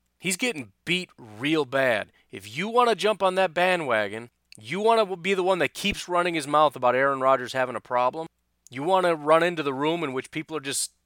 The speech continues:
you know, sitting in a circle just kicking people, you wanna jump in the middle of the circle, the old kicking circle, go ahead.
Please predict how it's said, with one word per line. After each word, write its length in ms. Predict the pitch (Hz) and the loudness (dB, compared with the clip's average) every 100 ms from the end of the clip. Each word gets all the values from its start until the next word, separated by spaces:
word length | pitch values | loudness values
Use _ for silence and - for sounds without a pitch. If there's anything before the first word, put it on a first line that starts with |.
| _ _ _ _ | _ _ _ _
you 80 | 123 | -4
know, 200 | 117 104 _ _ | -2 -4 _ _
sitting 440 | - - - 160 180 | -12 -6 -2 -2 -2
in 80 | 156 | -2
a 60 | |
circle 380 | - 175 170 151 | 0 0 0 -4
just 180 | 127 - | -8 -6
kicking 300 | 170 196 185 | -4 -4 -6
people, 260 | 190 196 | -8 -6
you 180 | 180 147 | -6 -2
wanna 200 | 180 175 | 0 0
jump 200 | 151 170 | 0 -2
in 60 | 170 | -4
the 60 | |
middle 240 | 156 170 175 | -6 -4 -6
of 80 | 139 | -6
the 80 | |
circle, 460 | 131 175 180 214 190 _ _ _ | -4 -4 -4 -6 -8 _ _ _
the 100 | 143 | 0
old 220 | 165 160 | 2 0
kicking 280 | - 190 208 | -2 -2 0
circle, 520 | - 220 220 233 220 - _ 127 | 0 0 0 0 -2 -6 _ -4
go 220 | 143 196 | 4 4
ahead. 360 | 202 240 196 | 4 4 2